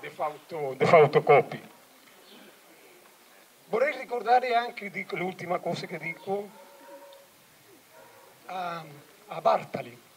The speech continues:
Perché Bartali? Perché come ciclista, ah, dentro i tubi della sua bicicletta, negli anni quarantatré quarantaquattro, ha portato i nomi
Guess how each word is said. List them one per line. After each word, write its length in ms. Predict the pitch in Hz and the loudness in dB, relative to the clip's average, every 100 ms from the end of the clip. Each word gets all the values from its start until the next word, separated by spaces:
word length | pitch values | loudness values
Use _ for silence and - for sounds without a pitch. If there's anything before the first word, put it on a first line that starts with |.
| - - - - - - - - - - - _ _ - - - | -20 -20 -20 -20 -20 -20 -20 -20 -20 -20 -20 _ _ -20 -20 -6
Perché 320 | 240 - 277 | -6 -2 4
Bartali? 520 | 220 185 175 180 170 | 8 8 6 -2 -2
Perché 500 | 185 - 190 185 170 - - - - - - - - - - - - | -6 -8 -4 -2 -4 -10 -20 -20 -20 -20 -20 -20 -20 -20 -20 -20 -16
come 200 | - 190 | -6 -2
ciclista, 800 | 185 - 190 226 214 - 233 233 202 - - - - - - - - - - | -2 -2 -6 -8 -8 -2 0 0 -4 -18 -20 -20 -20 -20 -20 -20 -20 -18 -6
ah, 400 | 156 151 - - - - - - - - - | -4 -4 -10 -20 -20 -20 -20 -20 -20 -12 6
dentro 420 | 208 208 - 185 | 6 6 4 2
i 180 | 175 - | 2 2
tubi 280 | 233 208 180 | 2 4 2
della 200 | 165 160 | 0 -2
sua 200 | 180 175 | -2 -4
bicicletta, 840 | 165 - - 175 185 185 190 185 180 - - - - | -4 -12 -8 -2 -2 -2 -4 -4 -6 -16 -18 -18 -16
negli 320 | 151 151 156 | -12 -4 0
anni 220 | 170 170 | 2 0
quarantatré 600 | 170 151 156 165 160 170 | -2 -2 -2 -6 -6 -4
quarantaquattro, 920 | 165 156 135 139 - 143 147 170 180 180 - - - - - | -2 -2 -4 -10 -2 0 0 -2 -4 -6 -10 -20 -20 -18 -8
ha 100 | 147 | -6
portato 920 | 147 156 175 160 - 156 147 135 127 123 - - - - - - - - - - | -4 -4 2 2 2 -4 -4 -4 -6 -10 -20 -20 -20 -18 -18 -16 -14 -14 -14 -8
i 120 | 170 175 | -8 -6
nomi 420 | 220 185 151 135 | -4 -4 -6 -10